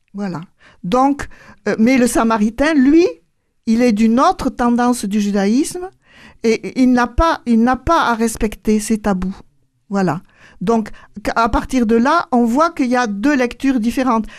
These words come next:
La lecture qui a été traditionnellement donnée, c'est « Ah, parce que c'est un juif, il s'est pas arrêté parce que les juifs sont mauvais, point. » En, la deuxième interprétation que je voudrais donner et qui a fait l'objet d'un,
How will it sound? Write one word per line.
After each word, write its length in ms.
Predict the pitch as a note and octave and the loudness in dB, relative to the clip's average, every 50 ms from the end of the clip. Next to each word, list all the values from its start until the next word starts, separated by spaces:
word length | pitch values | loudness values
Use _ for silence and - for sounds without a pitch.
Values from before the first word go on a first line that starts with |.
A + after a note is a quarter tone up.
| - - | -12 -6
La 140 | - A#3 A#3 | -2 0 0
lecture 400 | A#3+ B3+ B3+ B3 - - D#4 D4 | 2 0 -2 -2 -2 -4 -4 -2
qui 100 | - - | -2 -2
a 80 | B3 B3 | 0 0
été 220 | A#3 A#3+ B3 G#3+ | 0 0 -2 -4
traditionnellement 800 | - - C4+ B3+ B3 C4 - - B3+ A#3+ A#3+ A#3+ A#3 A3 A3 A3 | -2 -4 -4 -2 -2 -2 -2 0 0 0 2 2 2 0 0 0
donnée, 340 | G#3+ G#3 G#3+ G#3 A3+ C#4 G4+ | 0 0 2 2 2 2 0
c'est « 300 | G4 - - D#4 D#4+ E4 - - - - - | -2 -2 -2 -2 -2 -2 -6 -10 -16 -8 -4
Ah, 120 | - D4+ | -2 0
parce 220 | D4+ D4+ C#4+ C#4+ - | 0 0 0 0 0
que 80 | C#4 | -2
c'est 240 | C#4 - C4 G#3+ A3 | 0 0 -2 -2 0
un 160 | B3+ B3 B3 | 0 2 2
juif, 360 | B3+ B3 C4 C4+ D#4 G4 - | 2 2 2 2 2 2 2
il 80 | D4 B3 | -2 -2
s'est 160 | - B3+ A#3+ | 0 -2 -2
pas 200 | A3+ C4 B3+ B3 | 0 0 -2 0
arrêté 320 | A#3 A3 A#3 A3 B3 D4 D4 | 0 -2 -4 -2 -2 -2 -2
parce 220 | - B3+ - - | -2 -2 -2 0
que 80 | B3+ A3+ | -2 0
les 160 | G#3+ A3 G#3 | 0 0 0
juifs 180 | G#3 B3+ C#4 | 0 0 -2
sont 180 | - - A#3 G#3+ | -2 -2 -2 0
mauvais, 420 | G#3+ G#3+ G#3 G#3 G3+ A3+ B3 C4 | 2 2 2 0 0 -2 -4 -4
point. » 400 | B3+ - - - F#3+ F3+ E3+ F#3 F#3+ _ _ _ _ _ _ _ _ _ _ _ _ _ _ _ _ _ - - - - - - - - - - - - - - | -6 -6 -4 -2 -2 -2 -2 -6 -10 _ _ _ _ _ _ _ _ _ _ _ _ _ _ _ _ _ -20 -20 -20 -18 -18 -18 -18 -18 -20 -20 -20 -20 -8 -4
En, 140 | A3+ A#3 A#3 A#3 | -4 -4 -4 -4
la 220 | A3+ A3 B3+ B3+ A#3+ | -4 -2 -2 -2 -2
deuxième 600 | A3+ D4 E4 E4 E4 C#4+ D#4 D#4+ D#4 D4 C#4 C#4 - | 0 -2 -2 -2 -2 -2 0 0 2 0 0 0 0
interprétation 840 | A#3+ A#3+ B3 B3 A#3+ - - C4+ B3+ B3+ A#3+ A#3 A#3 - C#4 C#4+ D4 | -2 -2 -2 -4 -6 -4 -4 -4 -2 -2 -4 -4 -4 -2 -2 0 0
que 80 | C4+ | -2
je 100 | A#3 A3 | -4 -6
voudrais 320 | A3 G#3+ G#3+ G#3+ G#3+ A#3+ A3+ | -4 -4 -4 -2 -2 -2 0
donner 480 | G3 G#3+ G#3+ G#3 G3+ G#3+ A#3+ C4+ C4+ - - - - - - | 0 0 2 2 2 2 2 0 -2 -6 -12 -20 -20 -8 -4
et 140 | A3 A3+ G#3+ | -4 -2 -2
qui 220 | - - A#3+ B3+ | -4 -4 -2 0
a 80 | A#3+ A#3 | 0 0
fait 200 | A#3 - C#4 B3 | -2 0 0 0
l'objet 560 | B3+ B3+ B3 A#3 A#3 A#3 B3+ C#4+ D4 D4 C#4 | 0 0 -2 -2 -4 -4 -2 0 0 0 0
d'un, 440 | G#3 A3+ A3+ A3+ A3 G#3+ G#3 G#3 | 0 0 0 2 2 2 2 0